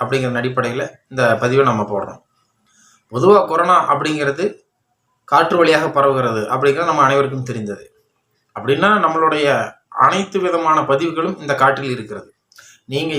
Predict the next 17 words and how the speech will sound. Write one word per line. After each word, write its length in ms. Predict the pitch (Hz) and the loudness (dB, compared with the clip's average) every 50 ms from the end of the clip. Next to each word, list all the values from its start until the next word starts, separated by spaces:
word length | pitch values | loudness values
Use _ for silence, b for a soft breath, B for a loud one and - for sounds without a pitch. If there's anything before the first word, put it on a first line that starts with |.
| 135 139 | 2 4
யாரு 320 | 139 151 165 165 175 202 202 - - _ _ _ _ _ _ _ _ _ - | 4 4 4 4 2 -2 -4 -6 -10 _ _ _ _ _ _ _ _ _ -6
அப்படிங்கிறத 540 | 127 127 143 143 143 143 135 135 131 127 - 123 | -4 -2 -2 -2 0 0 0 0 -2 -2 -2 -4
பத்தி, 240 | 131 127 - 185 185 - - _ _ - | -4 -4 -6 -10 -14 -14 -16 _ _ -6
உங்களுடைய 480 | 131 139 135 131 131 127 127 123 120 117 113 113 113 110 - - _ _ _ _ _ _ _ _ _ - 135 | -2 0 2 2 4 4 2 2 2 2 0 -2 -4 -8 -12 -18 _ _ _ _ _ _ _ _ _ -8 -6
நன்மைகள் 400 | 143 160 170 170 160 160 151 147 | -4 0 2 2 2 4 2 2
என்ன, 120 | 147 170 175 - - | 2 2 0 0 0
தீமைகள் 360 | 156 156 156 147 139 143 139 135 | 0 2 2 2 2 2 2 2
என்ன, 140 | 135 143 156 - - - _ _ _ - 127 | 2 0 -2 -4 -8 -12 _ _ _ -10 -6
என்ன 100 | 147 165 165 165 | -2 -2 0 0
கணக்கு 280 | 139 143 160 143 143 147 135 | 0 0 0 -2 -2 0 2
வழக்கு, 300 | 135 143 147 143 - 160 160 127 127 | 2 2 2 -2 -6 -12 -6 -4 -2
அனைத்துமே 400 | 143 170 170 160 - 165 165 175 180 | -2 -2 -2 -4 -6 -6 -4 -4 -4
இந்த 180 | 170 151 147 143 135 - 143 | -2 0 2 2 2 4 2
காற்றில் 320 | 143 151 156 165 147 135 | 2 2 0 -2 -4 -4
பதிவாகி 340 | 135 131 139 131 127 117 123 | -2 0 2 2 0 0 -2
இருக்கிறது 320 | 123 120 - 120 120 127 143 131 | -6 -8 -6 -6 -4 -2 -2 -2
அப்படிங்கிறது 460 | 131 135 131 127 120 123 131 131 | -2 -2 -4 -4 -2 -4 -4 -2